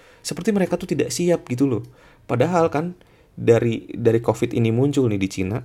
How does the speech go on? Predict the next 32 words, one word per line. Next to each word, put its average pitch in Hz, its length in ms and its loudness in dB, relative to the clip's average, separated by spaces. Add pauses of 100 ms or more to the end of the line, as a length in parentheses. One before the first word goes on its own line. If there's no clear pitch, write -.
(140)
lalu 117 320 4
masuk 110 300 -2
ke - 20 0
Indonesia, 104 400 0
kalau 120 160 0
nggak 104 160 -4
salah 143 160 -4 (320)
covid 117 320 0
itu 151 80 2
muncul 127 240 0
di 107 160 0
Cina 120 240 -4
sekitar - 560 -4
Desember 95 400 2
akhir, 127 320 0 (400)
baru 117 240 2
masuk 135 240 -2
ke 120 80 0
Indonesia 110 320 0
pe-, - 160 -12
bulan 98 240 0
Februarian. 95 560 4
Artinya, 160 400 -4 (720)
eh, 107 80 2
be-, 104 240 4
Februari 104 400 2
akhir 110 320 2
atau, 101 240 0
atau 95 560 2 (400)
Maret 101 240 0
awal 101 400 6
ya. 107 40 -8